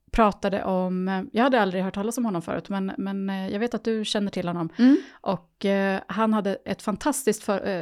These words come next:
Speaker 1: eh, höll ett fantastiskt föredrag för oss. Och det som fastnade hos mig var att han sa,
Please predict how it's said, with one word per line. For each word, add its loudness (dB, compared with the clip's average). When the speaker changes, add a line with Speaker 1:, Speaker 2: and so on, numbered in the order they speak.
Speaker 1:
eh, -4
höll -2
ett -8
fantastiskt 0
föredrag 0
för -4
oss. -4
Och -6
det 4
som -2
fastnade 0
hos -2
mig 0
var -2
att -6
han -4
sa, -2